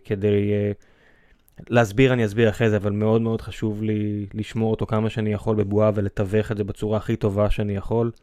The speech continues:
וברור המחויבות שלי לחברה שמעסיקה אותי, והחברה שעזרתי ליצור, ו-, ולשמור על שפיות, אבל בין לבין,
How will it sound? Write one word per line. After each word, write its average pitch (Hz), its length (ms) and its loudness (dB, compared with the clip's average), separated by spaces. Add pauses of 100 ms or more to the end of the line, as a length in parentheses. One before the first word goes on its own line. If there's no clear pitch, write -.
(520)
וברור 110 380 4
המחויבות 110 480 4
שלי 127 140 2
לחברה 104 560 2
שמעסיקה 107 680 -2
אותי, 135 380 2
והחברה 101 340 -4
שעזרתי 101 500 0
ליצור, 123 440 2 (640)
ו-, 110 500 4 (100)
ולשמור 110 520 4
על 117 80 6
שפיות, 120 500 4
אבל 104 160 2
בין 123 280 4
לבין, 120 380 4